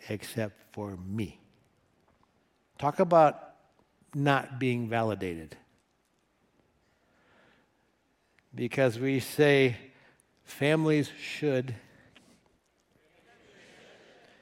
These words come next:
think the best of you. Say parents should think the most of your potential. But Jesse did not.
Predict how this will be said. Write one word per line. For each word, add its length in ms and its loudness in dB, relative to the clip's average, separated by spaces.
think 260 -2
the 80 -2
best 280 4
of 100 -4
you. 180 -2
Say 200 0
parents 440 4
should 420 -4
think 280 0
the 100 2
most 320 4
of 80 0
your 80 2
potential. 640 0
But 360 -4
Jesse 340 0
did 200 -2
not. 200 -10